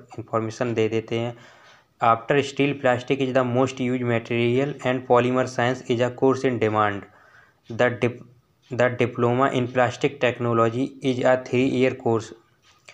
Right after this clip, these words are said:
that subject, that students can join after completion of their tenth standard। or equivalent.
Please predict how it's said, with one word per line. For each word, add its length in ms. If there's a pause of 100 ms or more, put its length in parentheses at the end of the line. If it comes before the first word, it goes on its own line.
(300)
that 220
subject, 480 (320)
that 400
students 640
can 300
join 280
after 380
completion 720
of 220 (280)
their 300
tenth 340
standard। 560 (420)
or 100
equivalent. 760